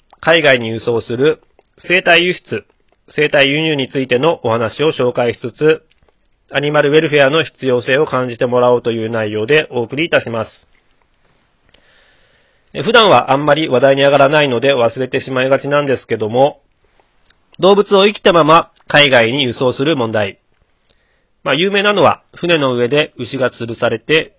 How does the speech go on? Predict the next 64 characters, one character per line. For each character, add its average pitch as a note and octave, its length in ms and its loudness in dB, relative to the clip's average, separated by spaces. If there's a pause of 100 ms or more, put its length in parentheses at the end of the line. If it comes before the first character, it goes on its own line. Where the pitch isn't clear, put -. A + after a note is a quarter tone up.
海 D3+ 200 -6
に A2 140 -8
捨 - 60 -18
て C3+ 100 -8
ら B2 100 2
れ A#2+ 140 -2
る。 A2+ 200 -8 (320)
ま C3+ 80 -6
あ、 B2+ 40 0
あ - 20 0
の D#3 100 -8
海 G3 220 -4
外 D3+ 140 2
の A2+ 120 -4
映 A2 140 -4
像 A2+ 180 -4
は C#3 300 2 (160)
多 D3 160 -4
く C3+ 100 -10
の A#2 120 -6
人 - 160 -6
の D3 160 -6
記 C#3 160 -8
憶 B2 180 -6
に B2 100 -8
残 A#2+ 220 -4
っ C3 80 -4
て B2 120 0
い A#2 40 0
る A#2 120 -6
こ A#2+ 100 -8
と A2 120 -6
と D#3+ 160 2
思 A2+ 160 -2
い G#2+ 60 -4
ま G#2+ 100 -4
す - 140 -12
が、 B2 260 0 (880)
え B2 120 -14
ー、 A#2+ 40 -12
日 C#3 80 -6
本 G3+ 160 2
も B2+ 200 0 (220)
生 D#3 80 -6
き - 100 -16
た C#3 100 2
ま B2+ 120 2
ま B2 140 2
の D#3 140 -2
畜 - 200 -18
産 C3 220 0
動 B2+ 140 0
物 A2+ 200 -10
の D#3 220 -2
生 B2+ 200 -6
体 B2 200 -2
輸 B2 80 -6
入 A2+ 200 -6
を E3+ 100 0
し - 80 -10
て B2 120 -4
い G#2+ 60 -8
ま G#2+ 120 -10
す。 - 60 -20